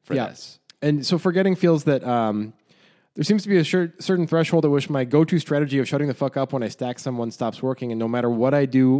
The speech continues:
Speaker 2: or don't say, people are annoyed. So, and the, the ultimate question that ends up is, "Any advice? How do you guys handle having a sort of ostentatiously lucky night?" Uh,
Speaker 1: Yeah,
Speaker 2: and this
Speaker 1: okay.
Speaker 2: is within the context of Forgetting,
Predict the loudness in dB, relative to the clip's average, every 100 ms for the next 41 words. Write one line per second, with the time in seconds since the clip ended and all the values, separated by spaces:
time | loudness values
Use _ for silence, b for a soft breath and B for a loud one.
0 | 0 -4 -2 -2 -2 -4 -2 -2 0 -4
1 | b b b -6 -2 0 0 -2 -4 -4
2 | -6 -8 -18 -20 _ _ _ _ _ _
3 | -4 0 0 -2 -10 b b b b _
4 | _ _ _ 0 0 2 4 4 2 2
5 | 2 2 -2 0 0 0 -2 -2 -6 -6
6 | -4 -2 -2 0 0 0 0 0 2 0
7 | -2 -4 -2 -2 -2 -4 -4 -8 -4 -2
8 | -2 -4 _ -4 -4 -4 -8 -4 -6 -4
9 | -8 -6 -4 -4 -6 -6 -6 -8 -10 -20
10 | _ b b b -8 -6 -4 -4 -2 -2
11 | -2 -2 -2 -4 -4 -4 -4 -8 -6 -4
12 | -2 -2 -6